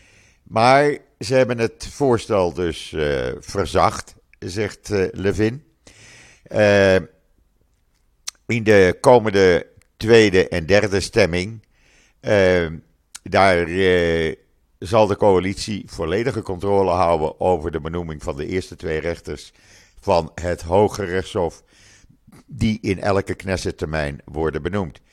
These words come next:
En bijna, bijna volledige controle over benoemingen van andere rechters. Dus zo democratisch he-,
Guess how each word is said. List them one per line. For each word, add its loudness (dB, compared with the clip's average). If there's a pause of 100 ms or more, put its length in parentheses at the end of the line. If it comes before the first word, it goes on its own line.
(260)
En -8
bijna, 2
bijna 2
volledige -2
controle -4
over -4
benoemingen -10
van -12
andere -4
rechters. -6 (720)
Dus -2 (280)
zo 6
democratisch -2
he-, 0